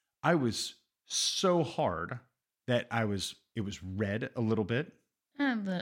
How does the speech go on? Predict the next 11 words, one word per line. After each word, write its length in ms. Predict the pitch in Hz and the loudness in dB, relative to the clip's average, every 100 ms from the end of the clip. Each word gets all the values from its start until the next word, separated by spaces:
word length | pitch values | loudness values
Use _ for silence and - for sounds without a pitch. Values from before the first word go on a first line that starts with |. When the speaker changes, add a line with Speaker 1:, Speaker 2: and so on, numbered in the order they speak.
| - | -2
Speaker 2:
it 160 | 240 233 | 0 0
was 200 | 277 311 | -2 -4
a 60 | |
little. 540 | 285 226 175 143 135 220 | 0 2 2 0 -2 2
Speaker 1:
I 120 | 131 | 2
could 220 | - 107 | 4 0
feel 720 | - - - 127 135 135 147 - _ _ _ - | -2 -6 2 4 6 6 2 -4 _ _ _ -6
kind 180 | - 131 | 0 2
of 100 | 107 | 4
the 100 | 98 | 0
tightness, 760 | - - 120 127 143 - - | -2 -2 0 2 0 0 -4